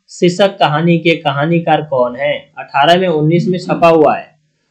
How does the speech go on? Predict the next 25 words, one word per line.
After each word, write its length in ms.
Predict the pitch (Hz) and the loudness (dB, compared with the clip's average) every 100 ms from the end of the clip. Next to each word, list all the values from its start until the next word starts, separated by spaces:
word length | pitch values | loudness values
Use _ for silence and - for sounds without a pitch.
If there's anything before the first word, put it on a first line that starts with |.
| _ _ 127 | _ _ -2
दही 220 | 139 175 | 2 4
वाली 180 | 180 180 | 4 2
मगम्मा 520 | 165 156 156 160 170 | 2 2 2 2 2
शीर्षक 440 | 165 151 165 160 | 0 -2 -2 0
कहानी 340 | 147 139 143 160 | -2 -2 -2 -2
के 80 | |
कहानीकार 600 | 160 127 131 165 160 160 | -2 -6 -10 -10 -2 -2
देखिए 380 | 147 143 170 160 | -2 -2 -2 -2
घुमा 300 | 131 139 139 | -4 -4 0
रहा 260 | 151 151 151 | 0 2 2
है 220 | 156 156 | 0 0
आप 160 | 143 147 | -2 -2
लोग 200 | 160 156 | -4 -2
को, 280 | - 214 - _ _ _ _ | -2 -2 -6 _ _ _ _
कौन 220 | 151 170 | 0 2
है? 420 | 180 185 247 - _ _ _ _ _ _ _ _ _ _ _ _ _ _ _ _ _ - | 4 2 0 -6 _ _ _ _ _ _ _ _ _ _ _ _ _ _ _ _ _ -14
जी 220 | 123 156 | 0 2
जी, 220 | 170 160 | 6 4
श्रीनिवास 680 | 123 - 165 170 156 147 113 | 2 -2 0 2 2 2 0
जी, 240 | 110 87 - _ _ _ _ _ _ _ _ _ _ _ | -8 -12 -14 _ _ _ _ _ _ _ _ _ _ _
इन्हीं 260 | 143 165 190 | 0 2 2
का 80 | 185 | 2
नाम 160 | 175 170 | 2 2
वेंकटेश 480 | 160 151 156 151 | 0 -2 -2 -2
था, 520 | - - 98 - _ | -4 -8 -12 -14 _